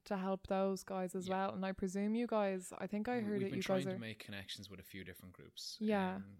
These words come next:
Speaker 2: a lot of farmers seem receptive. There is still the negative connotations of environmentalists want to destroy farmers' livelihoods, and that,
Speaker 1: Yeah.
Speaker 2: that's really not the case.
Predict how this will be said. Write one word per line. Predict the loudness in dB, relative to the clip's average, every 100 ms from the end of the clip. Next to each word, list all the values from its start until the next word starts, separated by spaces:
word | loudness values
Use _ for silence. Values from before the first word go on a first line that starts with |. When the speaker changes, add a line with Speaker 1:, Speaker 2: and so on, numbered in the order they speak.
| -18 _ _ _ -2
Speaker 2:
a |
lot | 0 2
of | 0
farmers | -2 -2 -2
seem | -4 -2
receptive. | -2 -4 -8 -14 -10
There | -2
is | 0 2
still | 0 0 -2 -2 -2 -2 -6 -8
the | -8 -6 -8 _ _ _ _ _
negative | -4 -2 0 -4
connotations | -4 -6 -6 -4 -4 -4 -4
of | -6
environmentalists | -8 -4 -2 -2 -6 -8 -6 -6
want | -6 -8 -8
to | -10 -10 -10
destroy | -8 -6 -2 -4
farmers' | -4 -6 -6 -4 -4
livelihoods, | -6 -6 -8 -8 -10
and | 0
that, | 4
Speaker 1:
Yeah. | 4 2 -6
Speaker 2:
that's | -6 -4
really | -4 -4 -4 -4
not | -8
the | -10
case. | -10 -10 -10 -12